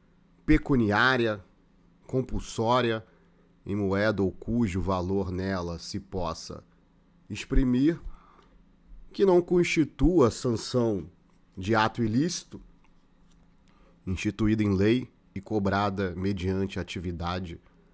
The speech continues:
administrativa plenamente vinculada. Essas características estão lá no artigo terceiro, mas não é somente disso que eu quero falar. Eu acho que essa ideia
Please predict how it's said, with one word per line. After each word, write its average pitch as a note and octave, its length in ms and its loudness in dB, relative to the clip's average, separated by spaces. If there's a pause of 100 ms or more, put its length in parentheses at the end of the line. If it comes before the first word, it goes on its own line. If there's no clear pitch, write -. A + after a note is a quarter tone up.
(460)
administrativa G2+ 1040 -4
plenamente G#2+ 580 -2
vinculada. F#2 760 -4 (720)
Essas G2 360 -6
características A2 1300 -4 (260)
estão - 280 -8
lá F#2+ 100 -4
no G#2+ 80 -2
artigo G#2 320 4
terceiro, G2+ 720 -6 (720)
mas A2+ 300 -2
não D#3+ 180 2
é E3 80 0
somente C#3 720 0
disso G#2+ 440 -6
que - 80 -6
eu C#3+ 80 0
quero A#2 280 -2
falar. A2 500 0 (640)
Eu G2 160 0
acho G#2+ 240 -2
que - 60 -8
essa A2+ 200 -4
ideia G#2 560 0